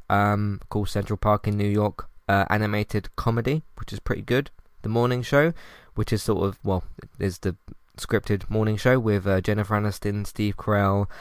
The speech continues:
and, uh, Reese Witherspoon, and some other people as well. Uh, Mark Duplass is in that show.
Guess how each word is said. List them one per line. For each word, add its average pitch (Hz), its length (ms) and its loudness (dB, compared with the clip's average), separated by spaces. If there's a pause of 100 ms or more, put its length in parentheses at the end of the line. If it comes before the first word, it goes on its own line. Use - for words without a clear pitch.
(420)
and, 98 320 4
uh, 95 160 4
Reese 104 280 0
Witherspoon, 113 560 -2 (100)
and 92 160 -4
some 98 140 -2
other 98 120 -4
people 104 280 -2
as 95 80 -4
well. 113 280 0
Uh, 95 120 0
Mark 98 260 0
Duplass 101 400 -4
is 101 120 -4
in 104 120 -2
that 98 140 -4
show. 123 240 0